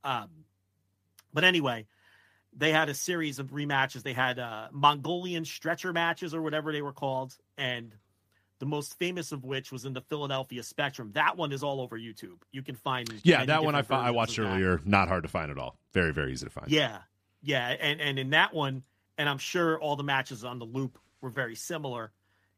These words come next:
Speaker 1: You know, he, he drapes Andre's leg in the ropes like he did in Boston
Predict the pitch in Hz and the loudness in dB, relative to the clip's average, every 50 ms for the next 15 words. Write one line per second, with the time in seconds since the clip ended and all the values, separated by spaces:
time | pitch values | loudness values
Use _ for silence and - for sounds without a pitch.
0 | _ - 139 139 131 139 139 131 - 147 131 104 113 127 127 143 156 160 - - | _ -2 -2 0 0 -2 -4 -6 -8 -12 -12 -10 -10 -6 -4 -2 -2 -2 -2 -2
1 | 160 151 151 147 135 131 143 135 131 123 110 113 120 135 139 139 135 143 127 120 | 0 0 0 -2 -2 -2 -2 -2 -2 -4 -8 -8 -4 -4 -2 -2 -2 -4 -8 -10
2 | 117 107 120 127 123 113 - - 139 123 - - 120 104 - 131 127 120 110 110 | -10 -6 -6 -6 -6 -6 -6 -8 -8 -8 -8 -8 -10 -4 -2 -2 -2 -2 -4 -2
3 | 104 135 139 147 147 139 - - 110 104 101 98 | 0 2 2 2 2 0 -4 -8 -10 -10 -10 -14